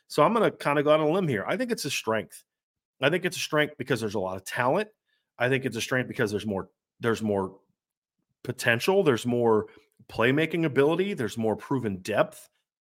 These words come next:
There's more proven production than we've seen in the past. And so I think this group is gonna be a strength. Yes, there are some questions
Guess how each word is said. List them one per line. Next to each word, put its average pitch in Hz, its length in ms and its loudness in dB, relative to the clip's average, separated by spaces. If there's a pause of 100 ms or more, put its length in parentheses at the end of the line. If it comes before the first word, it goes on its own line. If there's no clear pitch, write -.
(120)
There's 127 200 2
more 123 420 2
proven 113 500 -2
production 175 840 -4 (480)
than 127 220 2
we've 123 140 -2
seen 127 200 -4
in 110 80 -2
the 98 80 -4
past. 98 460 -8
And 101 80 -10
so 117 120 0
I 151 120 6
think 190 180 0
this 160 160 0
group 151 260 -2
is 117 120 -8
gonna 120 140 0
be 113 120 -2
a 101 60 0
strength. 110 360 -6
Yes, 117 440 -2
there 180 160 0
are 175 40 0
some 165 180 -8
questions 131 720 -2